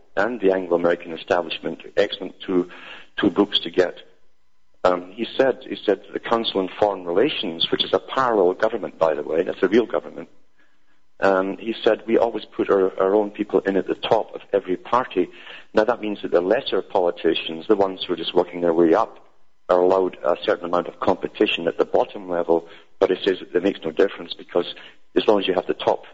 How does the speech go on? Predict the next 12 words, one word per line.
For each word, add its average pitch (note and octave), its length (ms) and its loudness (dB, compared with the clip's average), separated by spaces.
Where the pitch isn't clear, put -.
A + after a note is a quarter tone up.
uh, E2+ 160 2
people, F2+ 460 0
uh, F2 240 4
for F2+ 120 0
candidates, F2+ 640 0
they - 80 2
all F2+ 160 2
belong E2+ 320 -2
to - 120 -20
the E2+ 160 -12
same E2+ 180 0
organization E2 800 0